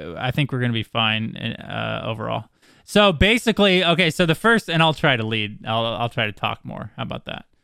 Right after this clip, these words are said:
I'm all hopped up on caffeine right now, so that'll, it'll work out just fine.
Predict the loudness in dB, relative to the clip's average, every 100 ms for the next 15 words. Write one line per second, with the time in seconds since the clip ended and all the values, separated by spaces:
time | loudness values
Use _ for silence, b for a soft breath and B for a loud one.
0 | _ _ -2 4 4 4 2 2 -4 -4
1 | -4 -4 -4 -6 -6 -6 -6 -8 -8 -8
2 | -6 -6 -6 -4 -4 -2 -4 -4 -12 -10
3 | -12